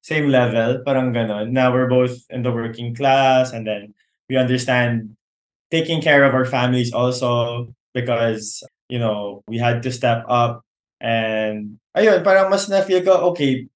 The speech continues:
this guy understands me, or he'll understand some of the things I'm going through also. And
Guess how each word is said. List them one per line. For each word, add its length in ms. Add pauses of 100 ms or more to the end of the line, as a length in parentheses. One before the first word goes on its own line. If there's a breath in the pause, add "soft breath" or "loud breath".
this 240
guy 240
understands 640
me, 160
or 160
he'll 220
understand 640 (320)
some 160
of 180
the 140
things 240
I'm 160
going 400
through 160
also. 480
And 400